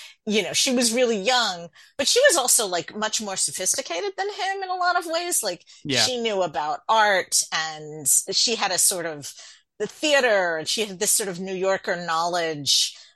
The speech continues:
Speaker 1: Um, uh, she was a red diaper baby, which meant her parents were communists. She had all, like, she had sort of
Speaker 2: <laughs>
Speaker 1: ins to things. And so she was actually quite,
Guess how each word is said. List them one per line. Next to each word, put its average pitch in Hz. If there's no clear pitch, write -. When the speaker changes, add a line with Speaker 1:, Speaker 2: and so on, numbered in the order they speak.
Speaker 1:
Um, 151
uh, 190
she -
was 202
a 185
red 165
diaper 170
baby, 254
which 190
meant 175
her 185
parents 170
were 175
communists. 220
She 214
had 208
all, 202
like, 202
she 247
had 247
sort 233
of -
Speaker 2:
<laughs> 214
Speaker 1:
ins 220
to -
things. 175
And 185
so -
she 403
was 480
actually 330
quite, -